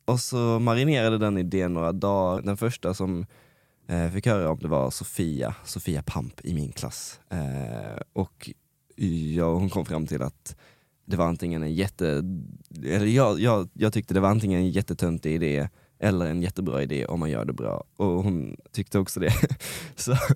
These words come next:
så då gick jag till Kristoffer, som ni hörde i förra avsnittet. Han sa, "Hitta någon att göra det med."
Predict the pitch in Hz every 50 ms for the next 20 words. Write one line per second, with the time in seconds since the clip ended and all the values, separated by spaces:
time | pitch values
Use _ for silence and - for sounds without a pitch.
0 | - 180 - - 160 147 - - 151 135 131 131 127 127 131 - 127 120 - 139
1 | 123 113 110 - 127 123 - 127 123 - - 90 117 127 127 110 101 101 113 95
2 | 95 82 78 85 - - 101 98 85 80 90 92 - 110 78 80 80 76 - -
3 | - - - _ _ _ _ _ _ _ _ _ - 107 101 101 - 90 87 101
4 | 110 117 - _ - 101 98 95 92 92 98 107 101 90 85 69 73 78 - 92
5 | 80 76 71 71 71 64 - -